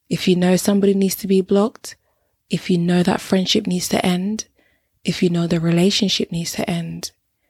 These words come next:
if you know, if you know that maybe you even need to change, that you need to work a little bit harder, that you need to be a little bit more mindful,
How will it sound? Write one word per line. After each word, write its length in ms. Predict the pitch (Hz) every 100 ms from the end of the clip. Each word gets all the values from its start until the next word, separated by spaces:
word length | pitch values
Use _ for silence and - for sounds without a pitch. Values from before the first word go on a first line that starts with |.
| _ _ _ -
if 200 | 190 -
you 240 | 196 208
know, 560 | 208 185 175 170 170 180 _ _ _ _ -
if 240 | 202 - 190
you 180 | 214
know 240 | 226 190 180
that 180 | 185 208
maybe 320 | 180 180 175
you 480 | 170 175 202 254 233
even 320 | 175 165 165
need 180 | 165 165
to 120 | - 165
change, 720 | - 160 156 165 185 - - _ _ _ _ -
that 160 | 185 190
you 380 | 170 202 226
need 200 | 214 185
to 140 | 175 175
work 360 | 170 165 -
a 40 | 160
little 640 | 165 170 180 196 - 202
bit 160 | 196 -
harder, 640 | - 160 160 160 175 220 _ _ _ _ _ _ _ _ _ _ _ _ _ _
that 100 | 190
you 340 | 180 175 196 208
need 140 | 196
to 140 | - 180
be 200 | 175 165
a 80 |
little 560 | 165 170 190 208 - 202
bit 180 | 196 -
more 200 | 180 175
mindful, 800 | 170 170 170 - 160 165 202